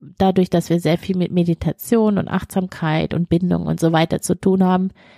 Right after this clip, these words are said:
Aber es ist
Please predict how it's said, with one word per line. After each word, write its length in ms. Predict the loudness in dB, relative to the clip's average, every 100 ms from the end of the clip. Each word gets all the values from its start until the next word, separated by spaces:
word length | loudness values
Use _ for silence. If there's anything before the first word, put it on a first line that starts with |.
| _ _ -20 -20 -20 _ _ _ _ _ _ _ _ _ _ -20 _ _ _
Aber 600 | 0 2 4 4 2 -2 _ _ _ _ _ _ _ _ _ _ _ _ _ _ _ _ _
es 200 | -2 0
ist 340 | 0 -2 -8